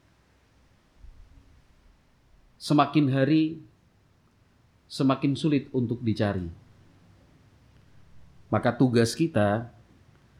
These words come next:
adalah menghidupkannya kembali. Salah satu akhlak mulia yang diajarkan oleh Nabi Muhammad sallallahu alaihi wasallam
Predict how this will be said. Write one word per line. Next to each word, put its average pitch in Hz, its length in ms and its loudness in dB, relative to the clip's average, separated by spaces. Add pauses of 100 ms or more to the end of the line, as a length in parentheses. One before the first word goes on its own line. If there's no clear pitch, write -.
(260)
adalah 117 480 0
menghidupkannya 120 1300 0
kembali. 98 500 -2 (3250)
Salah 143 240 2
satu 170 320 0
akhlak 147 320 0
mulia 139 320 4
yang 139 240 0
diajarkan 117 560 2
oleh 117 240 0
Nabi 113 240 2
Muhammad 127 400 -2
sallallahu 117 480 0
alaihi 113 160 -2
wasallam 117 560 -2